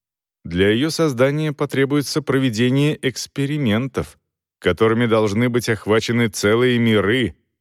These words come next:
целые столетия. А как быть с этической ответственностью?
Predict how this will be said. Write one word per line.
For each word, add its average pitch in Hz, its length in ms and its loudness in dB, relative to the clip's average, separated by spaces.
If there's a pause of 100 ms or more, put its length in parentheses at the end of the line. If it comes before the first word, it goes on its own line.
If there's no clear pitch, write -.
(120)
целые 147 440 2
столетия. 120 920 -2 (800)
А 90 160 0
как 135 300 -2
быть 107 260 0
с - 100 -6
этической 95 640 -2
ответственностью? 87 1040 -4